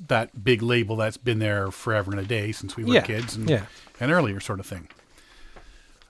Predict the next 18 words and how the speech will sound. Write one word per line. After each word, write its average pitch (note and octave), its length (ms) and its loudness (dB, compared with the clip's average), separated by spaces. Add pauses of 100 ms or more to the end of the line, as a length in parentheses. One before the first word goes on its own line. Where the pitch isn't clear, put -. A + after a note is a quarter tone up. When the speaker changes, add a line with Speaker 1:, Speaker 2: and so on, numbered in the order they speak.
(680)
Speaker 1:
All E3+ 180 8
tents G3 320 0
must C#3+ 220 0
bear D#3 180 4
a E3 60 4
label D3 280 0
that D3 140 0
displays C#3+ 440 -2
the B2+ 60 -2
following F#3 520 0
statement D3 500 0 (300)
word D3+ 720 0
for A#2+ 340 0
word, A2 560 2
and A2 100 -4
there's G#2+ 280 -4
eight D#3+ 220 -8
points. - 580 -6